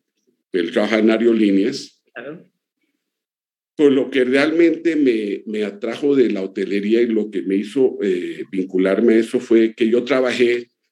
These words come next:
Speaker 1: yo estudiaba en el internado en Inglaterra y mis padres estaban en Ciudad de México. Pero él me decía, "Bueno, si usted quiere que le preste mi carro acá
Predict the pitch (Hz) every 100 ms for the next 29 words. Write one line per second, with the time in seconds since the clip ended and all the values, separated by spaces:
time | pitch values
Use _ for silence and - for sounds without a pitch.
0 | _ _ _ _ - 123 123 143 135 131
1 | 139 127 104 98 113 95 107 117 120 117
2 | 113 107 127 123 101 95 _ _ _ _
3 | _ _ _ _ _ _ _ _ 92 92
4 | - - 95 107 113 139 - - _ _
5 | _ - 90 - 90 92 101 95 - 104
6 | 107 127 - - _ _ _ _ _ _
7 | _ _ - - 107 113 127 123 - -
8 | - _ _ _ _ _ _ _ _ -
9 | 127 156 160 160 147 143 147 101 - 98
10 | - 120 156 151 151 135 135 135 131 151
11 | 131 123 123 113 120 117 123 110 110 120